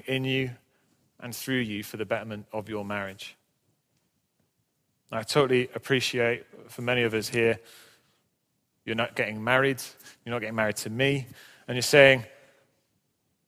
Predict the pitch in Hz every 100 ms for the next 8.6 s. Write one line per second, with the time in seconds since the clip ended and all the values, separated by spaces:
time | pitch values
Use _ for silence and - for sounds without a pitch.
0 | _ - 113 123 127 127 120 - 147 135
1 | 117 95 - - - 156 165 170 180 123
2 | - - - _ _ _ _ _ _ _
3 | _ _ - 139 175 175 156 156 156 -
4 | 139 131 156 139 120 110 120 107 117 -
5 | 156 147 - 147 123 147 139 131 117 113
6 | - - 131 127 123 127 123 - 113 -
7 | - 123 117 123 127 85 - - 113 113
8 | 107 - 135 - -